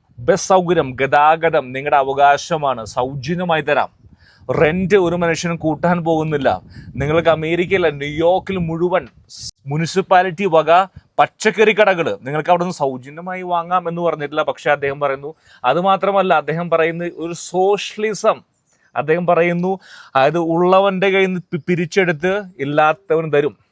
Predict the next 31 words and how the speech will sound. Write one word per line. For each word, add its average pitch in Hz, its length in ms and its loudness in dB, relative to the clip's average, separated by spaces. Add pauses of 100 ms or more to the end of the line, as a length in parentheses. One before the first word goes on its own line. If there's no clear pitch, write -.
(420)
പോലീസിനെ 185 520 0
defund 190 440 0
ചെയ്യുന്ന 208 200 2
പറഞ്ഞ 147 220 2
പോലീസ് 165 460 -4
വേണ്ട, 170 360 2
അദ്ദേഹം 151 300 0
പറയുന്നത് 165 300 -2
പോലീസിന് 160 340 -4
ആവശ്യമില്ല. 151 480 -2
ഈ 139 220 -6
പറയുന്ന 165 280 0
വ്യക്തി 160 500 -2 (540)
കഴിഞ്ഞ 165 160 2
ഒരു, 208 120 4
ഒരു 202 180 6
മാസം, 202 420 2
ഒരാഴ്ചയോളമായി 190 720 2
തരംഗമായിരിക്കുകയാണ് 165 1400 -2
ലോകമെങ്ങും. 143 540 -2
അമേരിക്ക 139 380 -6
മുഴുവൻ 151 300 -6
സംസാര 147 520 -2
വിഷയമാണ്. 151 580 -4
ഈ 135 100 -6
സംസാരം 143 800 -2
കൊച്ചു - 360 -10 (160)
കേരളത്തിൽ 165 440 2
വരെ 180 120 2
എത്തിയിരിക്കുകയാണ്, 156 540 0
അല്ലേ? 147 240 2